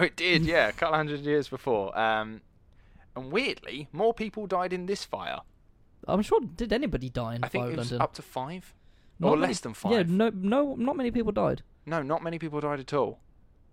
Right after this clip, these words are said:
Speaker 1: Five people died in the, uh, the beer flood of Tottenham Court Road,
Speaker 2: Yeah,
Speaker 1: didn't they?
Speaker 2: more, more people died in the beer flood of Tottenham Court Road than the Great Fire of London.
Speaker 1: <laughs> So more people died in Tottenham Court Road beer flood, and that was five.
Speaker 2: Yeah.
Speaker 1: So less people died in the Great Fire of London.
Speaker 2: Yeah.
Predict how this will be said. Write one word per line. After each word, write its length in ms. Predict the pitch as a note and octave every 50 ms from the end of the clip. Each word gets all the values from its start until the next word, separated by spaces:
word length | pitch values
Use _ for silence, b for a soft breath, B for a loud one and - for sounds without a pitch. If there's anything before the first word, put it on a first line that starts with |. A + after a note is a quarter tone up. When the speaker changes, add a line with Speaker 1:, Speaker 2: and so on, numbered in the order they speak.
| - b b b b
Speaker 1:
Five 340 | - - E3 F3 A3+ G#3 -
people 300 | - F3+ D#3+ - D3+ C#3
died 360 | - D3+ C#3+ C#3+ C#3+ C3+ -
in 160 | C#3 B2 B2
the, 80 | C3+ C3 C3+ - - B2+
uh, 120 | C3+ C3 A#2
the 80 | - -
beer 180 | C#3 D3 D3
flood 280 | C#3+ - - B2 A2 -
of 80 | - -
Tottenham 260 | - - - F#2 -
Court 220 | - B2 A2+ -
Road, 220 | A2 A2 G2+ F#2+ -
Speaker 2:
Yeah, 60 | F3 G#3+
Speaker 1:
didn't 120 | A3+ G#3
they? 60 | G#3+
Speaker 2:
more, 180 | A#3+ B3+ B3+ -
more 280 | G3 G3 A#3 B3 A#3+
people 260 | - B3+ A#3 G3+ G3 G3
died 320 | F#3+ F#3+ F3 E3+ D3+ C#3+
in 80 | D3 C#3+
the 80 | C3
beer 220 | - - F#3 F#3 F3
flood 260 | - - D3 C#3+ A#2+
of 100 | A#2+ -
Tottenham 280 | - G3+ F#3+ E3+ F3+ D#3+
Court 220 | - F3 D#3 C3+
Road 280 | C#3+ C3+ C3+ C#3 C#3 -
than 100 | C#3 C3
the 60 | B2+
Great 280 | A#2+ C#3 C3 C3+ A#2 -
Fire 180 | C3+ C3 C3
of 60 | B2+ B2
London. 320 | A#2 A#2 A2+ A#2 A#2 B2+ - - -
Speaker 1:
<laughs> 140 | A3+ - -
So 100 | - D3
more 180 | C3 C#3 D#3+ F3+
people 200 | F3+ F3 E3 E3
died 180 | D#3 D3+ C#3 C3+
in 80 | C3 B2
Tottenham 360 | - D3 G2+ A#2+ B2+ A#2+ A#2
Court 240 | - - C3 A#2 G#2
Road 220 | A#2+ A2 G#2+ -
beer 180 | - A2+ G#2+ G#2
flood, 320 | - - G#2+ G2+ G2+ F#2+ B B B B B B B B B B - - _
and 240 | - A2 G#2 G2+ G2+ A2
that 80 | A#2+ G#2
was 100 | - -
five. 560 | - - A#2+ A#2 G#2+ F#2 B2 F#2 F#2 - - -
Speaker 2:
Yeah. 240 | E3 D#3+ D#3+ D#3+ E3
Speaker 1:
So 400 | D3 D3 - - G#2+ G2+ G2+ G2+
less 240 | G#2 A#2+ C#3 C3+ -
people 200 | D3 B2+ B2 A#2
died 120 | A2+ G#2+
in 60 | G2+
the 80 | G#2 G#2+
Great 180 | G#2+ G#2 F#2+
Fire 140 | - G2 G2
of 40 | G2+
London. 260 | G#2 G2+ G2 D#3 D3
Speaker 2:
Yeah. 160 | D3+ D3+ D3+